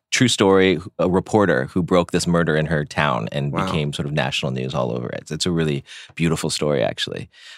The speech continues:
Speaker 1: But yeah, we were, I'm leaving, and, and so I, I dropped everything to go to watch Awkwafina do S N L. My first time ever watching it live, which is pretty amazing. And I've watched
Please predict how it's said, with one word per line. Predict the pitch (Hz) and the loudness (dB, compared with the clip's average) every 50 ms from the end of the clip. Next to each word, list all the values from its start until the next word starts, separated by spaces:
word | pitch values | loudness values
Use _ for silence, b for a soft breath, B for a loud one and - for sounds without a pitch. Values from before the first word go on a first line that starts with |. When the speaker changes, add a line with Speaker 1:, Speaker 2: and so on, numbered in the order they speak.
| B B B _ - | B B B _ 0
Speaker 1:
But | 101 98 | 2 4
yeah, | 101 117 117 101 | 4 4 4 4
we | 98 98 | 4 4
were, | 95 92 95 95 95 90 B B B B B B | 4 4 4 4 4 2 B B B B B B
I'm | 78 92 90 98 | 2 4 4 4
leaving, | 110 117 120 113 101 95 92 | 4 4 6 6 6 6 4
and, | 92 95 92 | 4 2 2
and | - 95 90 - | 2 0 2 4
so | 104 90 | 4 4
I, | 90 - - | 4 4 2
I | 90 | 2
dropped | 87 80 117 104 101 - | 2 4 6 6 6 6
everything | 110 101 92 98 92 98 90 82 | 4 4 4 4 2 2 2 0
to | 95 | 0
go | 80 87 80 80 80 80 - - | 2 2 2 4 2 0 -2 -4
to | - - 85 78 80 | -4 -2 0 0 0
watch | 80 - 80 78 73 65 - - - - | 0 0 2 2 2 2 2 -2 -4 -2
Awkwafina | - 78 - - 73 - 80 73 62 53 - - _ _ _ _ | -2 -2 -2 -2 -4 -4 -2 -2 -2 -2 -4 -8 _ _ _ _
do | - 78 65 | -4 -2 0
S | 65 - - - | 0 0 -2 -2
N | - | -4
L. | - 50 - - - | -4 -6 -8 -4 -2
My | 95 104 98 | 0 0 2
first | - - 127 113 - | 4 4 4 4 4
time | 113 98 95 | 4 4 4
ever | 87 85 | 4 4
watching | 82 73 73 - - 67 | 4 4 2 2 -2 -2
it | 57 | -2
live, | - - 50 - - - _ _ _ | -2 -4 -4 -8 -12 -18 _ _ _
which | - 71 - | -10 -8 -6
is | 80 65 - | -6 -6 -6
pretty | - - - 64 | -8 -6 -6 -4
amazing. | 60 - - - - 85 | -4 -4 -4 -4 0 2
And | 101 107 | 2 4
I've | 117 107 | 4 4
watched | 95 107 104 98 92 - - | 6 6 6 6 4 2 -4